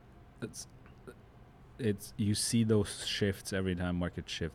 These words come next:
right? Especially spot market freight, which we're talking about here, you know, owners and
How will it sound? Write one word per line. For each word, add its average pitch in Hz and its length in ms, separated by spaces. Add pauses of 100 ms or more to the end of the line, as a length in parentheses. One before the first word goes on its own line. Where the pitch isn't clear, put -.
right? 85 240
Especially 85 380
spot - 260
market 80 260
freight, 78 260
which - 220
we're 85 120
talking 85 300
about 80 180
here, 80 320 (100)
you 85 80
know, 82 180 (260)
owners 87 540
and 82 160